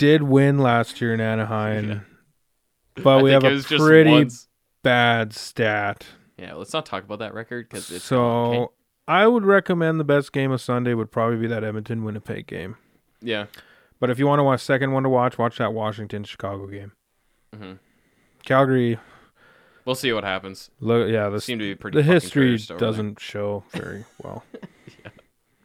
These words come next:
Speaker 2: Yeah.
Speaker 1: And then, uh, yeah, we'll get back into it. Um, just like last year, we'll start posting daily, uh, some daily,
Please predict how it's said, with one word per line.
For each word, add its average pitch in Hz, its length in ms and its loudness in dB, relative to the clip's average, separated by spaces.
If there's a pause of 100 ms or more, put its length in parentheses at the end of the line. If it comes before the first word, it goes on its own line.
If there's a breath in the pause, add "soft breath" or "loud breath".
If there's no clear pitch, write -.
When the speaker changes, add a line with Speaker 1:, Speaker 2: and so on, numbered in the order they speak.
(1500 soft breath)
Speaker 2:
Yeah. 180 240 -6 (1080 soft breath)
Speaker 1:
And 123 120 -2
then, 143 160 2
uh, 143 200 4
yeah, 160 180 6
we'll 143 120 8
get 156 140 0
back 160 220 4
into 143 380 0
it. 131 180 -4
Um, 113 300 -4
just 113 160 -10
like 117 140 -4
last 110 280 -2
year, 113 80 -6
we'll 107 100 -4
start 113 220 -4
posting 117 360 -4
daily, 110 560 -2
uh, 104 200 -4
some 107 180 -12
daily, 113 480 -4